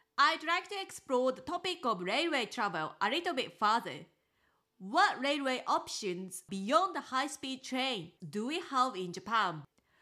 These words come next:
What sightseeing trains and other local trains would be a good one to try? What unique public transport methods do we have when traveling between Nagoya and Osaka?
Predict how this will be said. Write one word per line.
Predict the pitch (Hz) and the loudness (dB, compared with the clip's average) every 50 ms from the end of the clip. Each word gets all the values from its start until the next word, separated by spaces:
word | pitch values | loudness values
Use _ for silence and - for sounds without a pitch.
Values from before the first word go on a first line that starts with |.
| _ - - _ - _ | _ -20 -20 _ -20 _
What | - 185 262 339 403 392 - | -4 2 4 4 4 4 0
sightseeing | - - 302 269 254 262 - - 247 233 214 208 | -2 0 0 0 0 -2 -6 -6 -8 -8 -8 -10
trains | - - 240 226 233 226 202 175 160 - - | -10 -6 -4 -2 -2 -2 -2 -4 -6 -4 -2
and | - 190 185 170 - - - | 0 0 0 -2 -4 0 4
other | 277 330 403 392 480 427 415 285 269 | 4 4 4 4 4 4 4 4 2
local | 247 254 240 214 196 | 0 0 -2 -4 -4
trains | 190 - 208 202 214 214 196 180 - - - | -6 -6 -6 -6 -4 -4 -4 -6 -8 -6 -6
would | 202 196 165 170 156 | -6 -6 -6 -6 -6
be | 202 190 190 | -4 -4 -4
a | 180 160 | -4 -6
good | - - 269 320 330 302 | -6 -4 -4 -4 -2 0
one | 262 208 190 185 185 | 0 0 0 -2 -4
to | - 165 160 | -6 -10 -10
try? | - - 185 156 123 107 - - _ _ _ _ _ _ _ _ _ _ _ _ _ _ _ _ | -8 -6 -6 -6 -6 -6 -10 -16 _ _ _ _ _ _ _ _ _ _ _ _ _ _ _ _
What | - 196 277 320 - - 247 | -4 2 2 4 4 2 0
unique | 254 262 247 262 269 262 262 - - | -2 -2 -2 -2 -4 -6 -8 -10 -2
public | 240 311 330 330 349 339 339 - | 2 4 4 4 2 0 -4 -4
transport | - 311 320 349 381 - - 349 311 - 196 | -4 0 0 0 0 0 -2 -4 -4 -4 -2
methods | 180 208 233 247 - - 175 170 170 - | 0 0 0 0 -2 -4 -6 -6 -8 -8
do | - - 202 214 | -4 -2 -2 -2
we | 233 294 320 | -2 -2 -4
have | 294 - 247 196 185 180 156 143 - - | -4 -4 0 0 0 0 0 -2 -8 -8
when | 160 170 208 208 202 196 | -4 -2 -2 -2 -2 -4
traveling | - - 320 330 330 330 311 294 277 226 | -2 0 2 2 2 2 0 -2 -2 -4
between | 175 208 196 - 196 208 208 202 175 | -4 -4 -4 -4 -4 -6 -4 -4 -4
Nagoya | 170 160 147 226 262 285 240 175 151 156 160 - - | -6 -4 -2 0 2 2 2 2 0 -2 -6 -6 -4
and | - 185 185 170 - - | -4 -4 -4 -4 -6 -8
Osaka? | - 180 170 - 240 214 220 - 170 110 - 180 | -6 -6 -4 -2 -2 -2 -2 -2 -6 -10 -10 -12